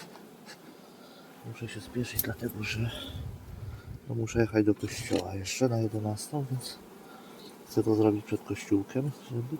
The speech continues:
to pszczółki już się nie gniotły tutaj w tym, w tej odkładówce. A część ładnie sama przeszła i już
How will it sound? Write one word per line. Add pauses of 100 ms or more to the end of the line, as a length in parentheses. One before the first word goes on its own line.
(120)
to (1080)
pszczółki
już
się
nie
gniotły
tutaj
w
tym, (1600)
w
tej
odkładówce. (1400)
A
część
ładnie
sama
przeszła
i
już